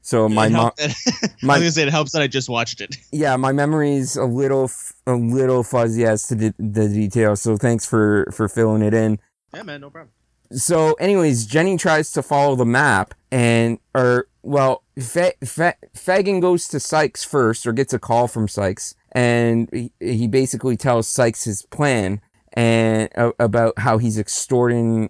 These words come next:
Speaker 1: this cat and holding it for ransom to, to get money from, from this, the rich owner, not knowing the owner is a little girl and that her parents are away and are never gonna see the note. So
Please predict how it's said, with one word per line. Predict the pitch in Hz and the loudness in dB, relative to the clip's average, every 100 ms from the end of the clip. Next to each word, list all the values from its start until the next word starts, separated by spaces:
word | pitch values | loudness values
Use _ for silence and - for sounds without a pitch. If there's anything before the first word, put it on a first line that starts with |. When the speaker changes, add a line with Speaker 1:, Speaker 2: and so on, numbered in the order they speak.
| - | -6
Speaker 1:
this | 110 101 - | -4 -4 -4
cat | - 143 127 - - | -2 0 0 -4 -6
and | 110 | -2
holding | 123 117 117 | 0 2 0
it | 107 | -2
for | - 110 | -2 0
ransom | 127 156 135 131 110 | 0 0 -2 -2 -2
to, | 120 110 | 0 0
to | - 117 104 98 | 0 0 2 0
get | 80 127 - | -2 -4 -2
money | 120 120 120 113 | -2 0 0 -2
from, | 120 110 101 - - | -2 -2 -2 -6 -4
from | 135 120 | 0 2
this, | 110 104 - - - - - | 2 0 -4 -10 -14 -16 -8
the | 120 117 | -2 0
rich | 107 131 - | 0 -2 0
owner, | 147 180 98 73 - _ _ _ _ | 0 0 -2 -4 -10 _ _ _ _
not | 147 156 147 | -4 -2 0
knowing | 147 139 135 | 0 0 2
the | 131 | 0
owner | 123 123 117 | 0 0 0
is | 113 | 0
a | |
little | 113 117 110 | 0 0 0
girl | 107 131 123 | -2 0 0
and | 113 107 | 0 -2
that | - | -2
her | 107 | -4
parents | 98 110 101 101 | -2 -2 -2 -2
are | 107 | -2
away | 101 104 113 107 | 0 0 2 2
and | 104 101 - - | 0 -4 -6 -4
are | 107 | -2
never | 110 104 | 0 -2
gonna | 107 104 | -2 -2
see | 101 107 104 | -2 -2 0
the | 104 | 0
note. | 120 139 98 - _ _ _ - | 2 2 0 -4 _ _ _ -14
So | - 175 160 151 139 | -4 0 2 2 0